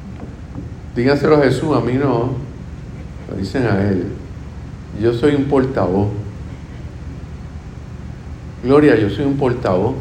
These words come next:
Yo no estoy diciendo nada de mí. Yo digo que Jesús dijo que ustedes son la luz del mundo. Y a veces necesitamos testimonio.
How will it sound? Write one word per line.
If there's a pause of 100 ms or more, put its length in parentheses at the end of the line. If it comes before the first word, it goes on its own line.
(180)
Yo
no
estoy
diciendo
nada
de
mí. (380)
Yo
digo
que
Jesús
dijo
que
ustedes
son (400)
la
luz (340)
del
mundo. (2000)
Y
a
veces
necesitamos (2000)
testimonio.